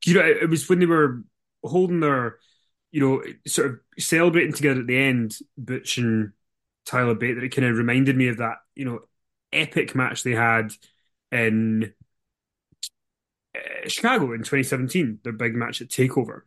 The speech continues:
So, you know, they, they can, they can definitely do them, do, they, if they're given the time in the ring, they can have great matches. But as we know from people who are over in wrestling, there needs to be an element of character, there needs to be an element of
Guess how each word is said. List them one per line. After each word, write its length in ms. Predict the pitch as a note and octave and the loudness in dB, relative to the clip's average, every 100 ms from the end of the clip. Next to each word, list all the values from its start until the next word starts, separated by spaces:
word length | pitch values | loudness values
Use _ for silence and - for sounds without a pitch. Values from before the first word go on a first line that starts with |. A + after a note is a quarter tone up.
| - | -16
So, 560 | - C3 A#2+ A#2 A2+ _ | -4 -2 0 -2 -4 _
you 80 | D3 | -2
know, 100 | B2+ | 0
they, 180 | A#2+ C#3+ | 2 2
they 180 | C#3+ F#3+ | 2 2
can, 200 | F#3 D3 | 2 2
they 120 | E3+ | 2
can 140 | G3 | 2
definitely 280 | F3+ F3+ D#3 | 0 2 0
do 160 | C3 C3 | -2 -2
them, 220 | A#2+ C3 A#2+ | -4 -6 -6
do, 380 | B2 C3+ C3+ B2 _ _ _ - | 0 2 4 0 _ _ _ -6
they, 80 | D#3 | -4
if 240 | - C#3+ | -4 4
they're 160 | F3+ E3+ | 6 6
given 180 | F3 | 4
the 80 | D#3+ | 2
time 240 | - D#3 C#3 | 0 0 0
in 80 | |
the 80 | A#2+ | 0
ring, 200 | B2+ F3+ | -2 -2
they 60 | C#3 | -2
can 300 | B2 A#2+ A2 _ _ - | -6 -8 -10 _ _ -4
have 140 | C3 | -2
great 160 | B2 A#2+ | -2 -2
matches. 340 | B2+ - B2+ | -2 -4 -4
But 100 | A2+ | 2
as 180 | D#3 D#3+ | 4 4
we 140 | E3 | 4
know 320 | D#3 E3+ D3+ C3+ | 6 8 6 4
from 180 | C3+ | -2
people 280 | A#2+ C3+ C3+ | -8 -6 -4
who 180 | A#2+ B2 | -2 -2
are 240 | A2+ G#2+ _ _ _ _ _ _ _ - | -4 -8 _ _ _ _ _ _ _ 2
over 340 | F3 G3 F3+ D3 | 6 8 6 6
in 100 | D3 | 4
wrestling, 600 | E3+ F#3 - A#2+ A#2 B2+ | 2 2 -2 -2 -2 -2
there 100 | B2+ | 0
needs 340 | C3 C#3 C3 | 0 0 -6
to 80 | - | -2
be 120 | C3 | 0
an 100 | B2 | 0
element 300 | A#2+ A#2+ B2+ | -2 -4 -8
of 60 | - | -8
character, 580 | B2 A#2+ A#2+ - B2 A2+ | -2 -2 -2 -4 0 0
there 80 | A2+ | 0
needs 140 | A2+ | -2
to 60 | - | -2
be 80 | |
an 60 | A#2 | 0
element 280 | A#2 A#2 A2+ | 0 -2 -4
of 180 | A2 | -8